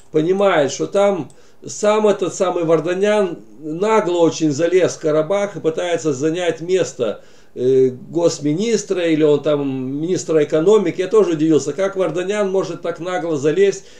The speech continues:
и не бояться, что его уничтожат. Ясно, кто, кто-то его прикрывает, потому что без прикрытия его там застрелили на следующий день.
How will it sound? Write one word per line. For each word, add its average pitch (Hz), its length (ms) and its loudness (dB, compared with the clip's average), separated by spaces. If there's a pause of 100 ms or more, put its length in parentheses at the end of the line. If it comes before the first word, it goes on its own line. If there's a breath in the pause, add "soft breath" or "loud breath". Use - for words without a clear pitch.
и 147 60 -8
не 151 100 2
бояться, 175 460 4
что - 180 -6
его 170 140 -2
уничтожат. 165 720 -2 (200 loud breath)
Ясно, 208 380 -2
кто, 202 220 4
кто-то 202 360 0
его 196 140 6
прикрывает, 185 840 2
потому 170 200 -6
что 147 420 0 (120)
без 156 200 -6
прикрытия 202 520 0
его 196 100 2
там 196 180 0
застрелили 190 560 -2
на 135 120 0
следующий 139 440 -4
день. 120 360 -4